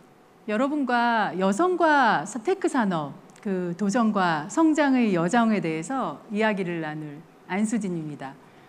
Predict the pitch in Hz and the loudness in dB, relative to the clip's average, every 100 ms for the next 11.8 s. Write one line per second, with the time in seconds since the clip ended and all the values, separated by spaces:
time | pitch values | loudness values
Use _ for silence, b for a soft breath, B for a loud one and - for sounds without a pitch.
0 | B - - 214 214 196 214 226 233 226 | B -20 -4 0 0 0 -2 0 0 -2
1 | 175 151 143 - - - - - - - | -4 -6 -10 -14 -20 -20 -20 -20 -12 -8
2 | - - - - - - - - - - | -8 -10 -12 -10 -10 -8 -8 -8 -6 -6
3 | - - - - - - - - - - | -6 -6 -6 -4 -6 -6 -6 -6 -4 -6
4 | - - - - - - - 208 220 277 | -4 -6 -6 -4 -6 -4 -6 -2 0 0
5 | 233 175 170 233 302 302 247 233 190 180 | 0 0 -2 -2 -2 -4 -4 -4 -6 -6
6 | 202 185 180 170 190 277 285 285 247 196 | -6 -6 -6 -8 -6 -4 -4 -2 -2 -4
7 | 175 165 156 147 135 - 180 196 208 208 | -6 -6 -6 -8 -10 -10 -4 -4 -4 -6
8 | 175 165 160 160 277 226 143 165 - 381 | -8 -8 -10 -8 -6 -6 -8 -8 -2 -2
9 | 370 320 247 180 156 175 185 170 160 165 | 0 0 0 -2 -2 -2 -2 -4 -4 -6
10 | 160 151 143 202 - 254 233 185 151 143 | -6 -6 -8 -12 -4 -2 0 -2 -4 -8
11 | 143 - 180 151 - 147 127 123 | -10 -10 -10 -10 -10 -12 -12 -16